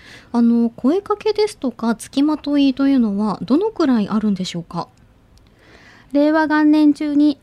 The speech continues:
Speaker 2: 愛知県警察に寄せられた十三歳以上の女性に対する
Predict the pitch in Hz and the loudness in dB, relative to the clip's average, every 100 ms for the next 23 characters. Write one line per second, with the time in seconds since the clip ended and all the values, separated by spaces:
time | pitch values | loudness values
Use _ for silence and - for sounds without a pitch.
0 | _ 269 285 - - 311 302 339 330 285 | _ -2 -2 -4 -6 -2 0 0 -2 -4
1 | - 202 180 175 208 208 208 208 220 - | -4 -4 -2 -4 -6 -6 -8 -6 -8 -8
2 | _ _ - 262 269 285 277 269 277 277 | _ _ -4 -2 0 2 2 2 0 -2
3 | 285 285 277 220 175 185 - 220 226 233 | -2 -2 -2 -2 -2 -6 -6 -4 -4 -4
4 | 247 247 240 285 226 | -4 -4 -4 -4 -4